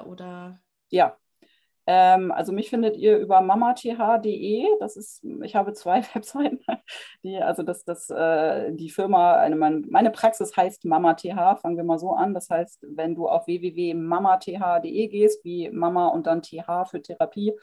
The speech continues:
Speaker 2: dann findest du mich. Und es gibt auch speziell für diesen Beckenboden-Check-up noch eine zweite Seite, die heißt w w w beckenbodencheckup punkt d e. Da findest du auch noch ganz, ganz viele Infos zu der Untersuchung.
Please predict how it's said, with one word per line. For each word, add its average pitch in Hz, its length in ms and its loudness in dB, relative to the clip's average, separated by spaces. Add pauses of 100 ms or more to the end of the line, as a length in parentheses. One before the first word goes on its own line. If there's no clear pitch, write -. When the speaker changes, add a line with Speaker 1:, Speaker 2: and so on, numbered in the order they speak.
(340)
Speaker 2:
dann 190 160 -4
findest 214 380 0
du 196 40 -8
mich. 202 300 -6
Und - 160 -6
es - 160 -12
gibt 208 200 -10
auch 202 140 0
speziell 190 500 -6
für 196 140 -8
diesen 170 220 -8
Beckenboden-Check-up 202 840 -4
noch 180 140 -12
eine 170 220 -6
zweite 208 380 -2
Seite, 190 460 -4 (420)
die 175 160 -10
heißt 165 440 -6
w 180 180 -8
w 175 160 -6
w 175 160 -4
beckenbodencheckup 165 1300 -6
punkt 196 300 -10
d 180 60 -8
e. 185 280 -6
Da 175 120 -8
findest 170 400 -12
du - 60 -10
auch 165 120 0
noch 165 220 -6
ganz, 170 200 -8
ganz 170 220 -10
viele 165 200 -14
Infos 233 500 -2
zu 208 80 -8
der 190 160 -6
Untersuchung. 190 760 -6